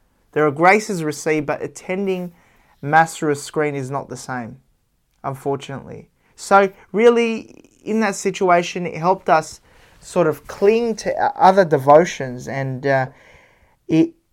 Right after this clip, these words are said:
it really, I think, woke a lot of people up who didn't go to Mass,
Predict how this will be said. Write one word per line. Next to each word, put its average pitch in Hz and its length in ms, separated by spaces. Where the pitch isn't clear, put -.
it 165 160
really, 208 560
I 170 140
think, 160 260
woke 147 280
a 151 40
lot 143 300
of 175 100
people 165 360
up 139 140
who 139 220
didn't 160 380
go 156 160
to 135 80
Mass, - 560